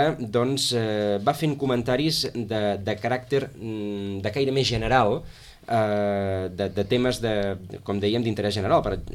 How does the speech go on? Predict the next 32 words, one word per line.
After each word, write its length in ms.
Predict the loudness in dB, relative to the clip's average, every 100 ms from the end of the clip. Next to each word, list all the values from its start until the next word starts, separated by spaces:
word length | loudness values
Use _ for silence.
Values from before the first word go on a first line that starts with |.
| -10
per 140 | -10
exemple, 340 | -4 -2 0 2
l'últim, 460 | 0 0 0 -2 -2 -14 -6
doncs, 160 | -4 0
es 140 | 0 2
veu 160 | 2
la 80 | 2
imatge, 460 | 0 0 0 -2 -2
la 80 | -4
fa-, 160 | -8 -4
la 80 | -2
famosa 360 | 2 2 4 2
imatge 320 | 2 2 2
de 80 | 0
les 100 | 0
manilles 320 | 0 0 0 -2
del 140 | -2
Macià 220 | -2 0
Alvedra 420 | 0 2 2 2 -2 -8 -20 -6
recollint 460 | -6 -4 -4 0 0
la 80 |
bossa 380 | 2 0 0 -4 -4 -12 -6
a 100 | -2
la 120 | 2
porta 380 | 2 4 2 2
de 120 | 0 0
l'Audiència 640 | 2 0 0 -2 -2 -4
Nacional. 600 | -4 -4 -4 -2 0 0 0
Destaquem, 420 | -2 -2 -2 -4 -8 -4
també 260 | 2 4
l'actualitza 480 | 4 0 -4 -2 -2
bastant, 420 | -2 -2 -2 -2